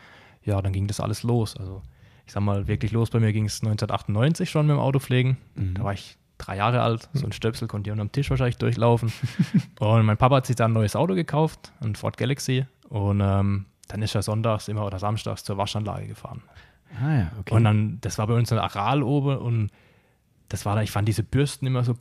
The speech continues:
Speaker 1: cool, die haben dann so einen Föhn, wie das dann die Tropfen so
Speaker 2: Ja,
Speaker 1: weg
Speaker 2: als
Speaker 1: und
Speaker 2: Kind findet man
Speaker 1: und
Speaker 2: das
Speaker 1: ich durfte
Speaker 2: doch
Speaker 1: ja dann
Speaker 2: geil, ne?
Speaker 1: immer, während das Auto durch die Waschstraße fuhr, durfte ich immer vorne sitzen, auch ohne
Speaker 2: Mhm.
Speaker 1: Sitzkissen und so.
Speaker 2: Mhm.
Speaker 1: Das war natürlich für mich dann als drei Stöpsel
Speaker 3: Ja.
Speaker 1: mega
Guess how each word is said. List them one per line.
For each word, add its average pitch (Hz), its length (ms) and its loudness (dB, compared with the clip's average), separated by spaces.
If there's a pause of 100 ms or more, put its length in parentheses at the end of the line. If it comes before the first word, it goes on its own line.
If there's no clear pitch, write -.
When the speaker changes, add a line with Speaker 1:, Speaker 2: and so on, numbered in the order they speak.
Speaker 1:
cool, 117 180 2
die 110 120 -2
haben 101 80 0
dann 104 100 2
so 104 180 0
einen 95 200 -2
Föhn, 123 440 4
wie 110 60 0
das 101 160 -6
dann 98 100 -6
die 98 100 -8
Tropfen 117 380 0
so 127 100 10
Speaker 2:
Ja, 143 120 10
Speaker 1:
weg 127 160 6
Speaker 2:
als 123 120 6
Speaker 1:
und - 40 6
Speaker 2:
Kind 120 300 8
findet 175 300 4
man 175 40 4
Speaker 1:
und 147 80 10
Speaker 2:
das 135 60 12
Speaker 1:
ich - 60 2
durfte 170 260 8
Speaker 2:
doch 170 40 8
Speaker 1:
ja - 40 2
dann 156 140 8
Speaker 2:
geil, - 80 8
ne? 180 80 12 (180)
Speaker 1:
immer, 139 140 -4
während 156 220 4
das 151 120 0
Auto 160 180 0
durch 151 140 2
die 127 100 -2
Waschstraße 135 480 0
fuhr, 139 180 2
durfte 131 220 0
ich - 60 -4
immer 123 160 2
vorne 135 280 2
sitzen, 170 420 0
auch - 140 -2
ohne 101 220 6
Speaker 2:
Mhm. - 20 10
Speaker 1:
Sitzkissen 156 640 0
und 147 140 4
so. 143 160 4
Speaker 2:
Mhm. 131 40 6
Speaker 1:
Das - 140 0
war 107 80 -4
natürlich 107 300 -4
für 110 60 -2
mich 123 120 0
dann 117 140 -2
als 104 180 -6
drei 107 380 -6
Stöpsel 110 420 -4
Speaker 3:
Ja. 117 200 2
Speaker 1:
mega 104 260 -2